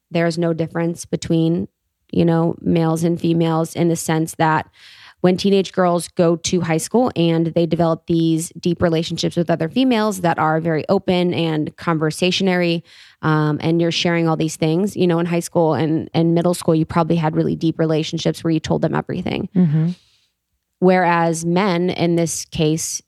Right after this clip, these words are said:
Speaker 1: don't necessarily turn to other men, they more turn to distract. So the women seek community with other women. Um, and in this case, they may get hurt. You know, it may be hard because they're experiencing drama, because they've shared things and because they've gotten deep.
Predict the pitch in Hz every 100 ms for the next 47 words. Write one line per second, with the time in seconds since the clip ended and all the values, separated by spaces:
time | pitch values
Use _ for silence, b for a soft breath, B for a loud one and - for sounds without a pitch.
0 | 175 180 165 147 - - 175 165 175 -
1 | 170 165 160 - - 170 165 - 226 240
2 | 254 294 262 185 180 185 180 180 180 -
3 | 180 170 160 - 160 - - 101 113 -
4 | - - 175 170 165 180 180 180 180 -
5 | - - - 180 - - _ _ _ -
6 | 185 170 175 160 170 160 160 156 156 156
7 | 143 143 190 247 B B B - 160 156
8 | 156 - 165 160 160 - - 196 190 -
9 | 170 165 170 160 160 151 - 240 220 -
10 | 190 170 117 170 170 160 - 214 196 180
11 | 170 156 156 151 - 165 156 160 156 180
12 | 175 180 175 170 165 160 156 - 175 170
13 | 165 165 160 160 156 165 156 156 - 156
14 | - 165 180 -